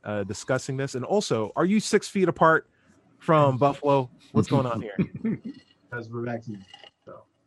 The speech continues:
Speaker 1: Okay, they said they've been vaccinated. That's good. That's good. All right, Boudreaux, why you mind introducing the topic?
Speaker 2: Yeah, so this, uh, this one's just kinda interesting, uh, to me, and, and I think it's gonna be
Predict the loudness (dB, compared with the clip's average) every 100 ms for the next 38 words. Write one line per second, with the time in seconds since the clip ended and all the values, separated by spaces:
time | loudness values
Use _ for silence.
0 | _ _ _ _ _ -2 0 0 0 0
1 | 2 2 4 2 2 0 0 -6 -6 -6
2 | -8 -8 -12 -10 -12 -12 -16 -16 -20 -4
3 | 2 2 0 _ -2 2 2 2 0 2
4 | 2 0 -2 -6 -6 -6 -8 -8 -14 _
5 | _ _ _ -4 -2 0 0 -2 -2 -2
6 | -2 -6 -6 -6 -8 -6 -6 -8 -14 _
7 | -6 -4 -2 -6 -10 -6 -4 -4 -6 -12
8 | _ _ _ _ -10 -8 -8 -10 -12 -8
9 | -4 -2 -4 -6 -6 -4 -4 -6 -8 -6
10 | -4 -2 -2 -2 -2